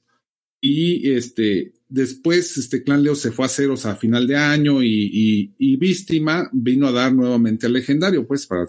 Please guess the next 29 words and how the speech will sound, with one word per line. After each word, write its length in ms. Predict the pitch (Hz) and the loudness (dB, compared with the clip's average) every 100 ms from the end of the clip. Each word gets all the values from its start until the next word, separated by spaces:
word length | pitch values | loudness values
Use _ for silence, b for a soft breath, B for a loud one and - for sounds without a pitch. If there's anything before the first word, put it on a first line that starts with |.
| - | -8
acabar. 480 | - 85 95 107 117 B B B B B | -14 -6 -2 -2 -4 B B B B B
Y, 240 | 123 135 135 | 0 2 2
y 180 | 127 120 | 0 0
yo 160 | 135 | -2
quedé 220 | 139 160 151 | -2 0 0
súper 440 | 175 175 - 185 | 2 0 -2 -4
sorprendido, 640 | - 156 - 110 113 110 | -2 -4 -4 -4 -2 -2
pero 220 | 107 110 110 | -2 -2 2
mucho, 400 | 127 139 139 110 | 2 0 -2 -4
me 120 | 104 | -2
sorprendí 580 | - 117 123 123 135 160 | -4 -4 -2 0 0 0
muchísimo 720 | 151 135 - 151 160 160 151 | 0 -2 -2 -2 0 0 0
de 100 | 131 | 0
los, 300 | 107 92 - | -2 -4 -4
de 160 | 113 | -4
los 160 | 101 101 | -2 -4
puntuaciones 680 | - 110 113 110 123 131 143 | -4 -4 -4 -4 0 0 -2
que 100 | 104 | -6
estaba 280 | - 117 | -2 -2
haciendo, 520 | 117 120 117 117 104 - B B B _ | -2 0 0 0 -2 -8 B B B _
este, 260 | 98 - 98 | -4 -2 0
en 140 | 95 | 0
eventos. 760 | 98 107 98 - - - - _ | 0 -2 -4 -6 -6 -6 -10 _
Yo 180 | 98 113 | -2 0
me 140 | 135 | 0
quedé 180 | - 113 | 0 -2
asombrado, 480 | 117 135 120 120 127 | 0 0 0 0 0
sinceramente, 640 | - 95 117 123 123 120 | 0 0 0 0 0 0
porque 500 | 139 117 - 98 76 | -4 -6 -4 -6 -6